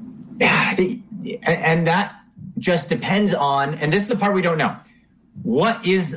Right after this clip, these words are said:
legacy to some people? For Belichick, it's everything.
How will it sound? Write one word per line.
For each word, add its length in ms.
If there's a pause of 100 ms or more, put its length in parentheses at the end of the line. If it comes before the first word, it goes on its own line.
legacy 880 (140)
to 100
some 240
people? 340
For 100
Belichick, 480
it's 140
everything. 580